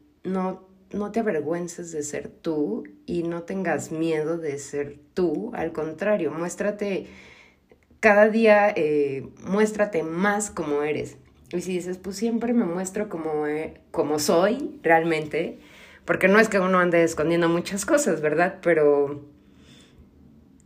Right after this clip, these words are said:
pregúntate, "¿en qué me estoy editando, no?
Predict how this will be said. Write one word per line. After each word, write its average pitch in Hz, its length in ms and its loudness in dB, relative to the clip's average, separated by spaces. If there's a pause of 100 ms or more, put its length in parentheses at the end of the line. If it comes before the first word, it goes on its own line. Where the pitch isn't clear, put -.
pregúntate, 190 720 2
"¿en 180 120 0
qué 208 120 2
me 226 100 4
estoy 208 320 4
editando, 175 540 0
no? 196 360 -2